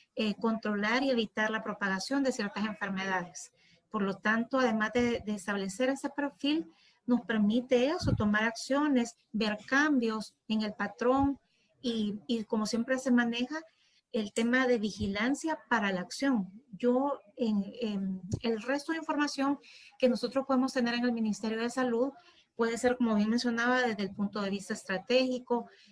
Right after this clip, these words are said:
hay información que yo la manejo desde el punto de vista estadístico, hay información para decisiones clínicas, pero la, la, la información desde el punto de vista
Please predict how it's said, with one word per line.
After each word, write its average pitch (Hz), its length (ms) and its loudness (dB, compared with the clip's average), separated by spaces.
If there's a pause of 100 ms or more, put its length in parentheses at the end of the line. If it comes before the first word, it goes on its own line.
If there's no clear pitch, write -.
(120)
hay 233 120 0
información 226 640 0
que 233 100 -2
yo 214 140 0
la 214 100 -2
manejo 208 440 0
desde 220 180 2
el 185 60 -8
punto 208 340 -4
de 202 80 -6
vista 190 280 -10
estadístico, 247 880 -2
hay 226 180 0
información 220 600 -2
para 220 180 -2
decisiones 190 600 -6
clínicas, 277 540 0 (440)
pero 285 240 2
la, 277 160 0 (140)
la, 240 320 0
la 226 80 -4
información 233 640 0
desde 214 160 2
el 202 60 0
punto 214 300 -2
de 226 80 0
vista 208 460 -2